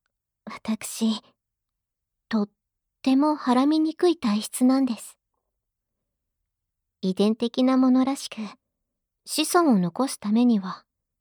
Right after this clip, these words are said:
濃い精液が必要で。そのために、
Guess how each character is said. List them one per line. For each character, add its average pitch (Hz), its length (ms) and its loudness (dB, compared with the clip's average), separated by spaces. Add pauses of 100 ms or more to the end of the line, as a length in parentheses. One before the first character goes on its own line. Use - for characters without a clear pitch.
(400)
濃 208 220 0
い 202 160 -2
精 - 240 -8
液 226 420 -4
が 151 80 -10
必 - 320 -14
要 190 180 -8
で。 - 80 -20 (1900)
そ 220 200 0
の 214 140 2
た 233 120 0
め 262 160 4
に、 220 160 0